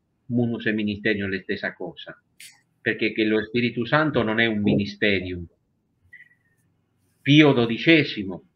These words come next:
Speaker 1: riprendendo testi che risalivano a Sant'Ambrogio di Milano, parla del munus della Madonna. La maternità divina viene considerata un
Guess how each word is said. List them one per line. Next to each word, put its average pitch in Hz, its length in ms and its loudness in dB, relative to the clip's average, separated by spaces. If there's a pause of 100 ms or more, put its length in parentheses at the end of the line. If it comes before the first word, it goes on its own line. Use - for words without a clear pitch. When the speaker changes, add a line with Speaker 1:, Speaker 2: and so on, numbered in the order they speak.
(120)
Speaker 1:
riprendendo 156 1040 0
testi 135 600 0
che 110 160 -4
risalivano 117 800 0
a 101 60 -6
Sant'Ambrogio 135 840 -2
di 123 120 -2
Milano, 113 720 -4 (720)
parla 175 340 4
del 165 220 0
munus 151 680 2 (420)
della 110 300 0
Madonna. 95 600 -4 (240)
La 120 180 0
maternità 151 640 2
divina 127 480 -2
viene 143 300 -2
considerata 143 560 -2
un 156 240 -2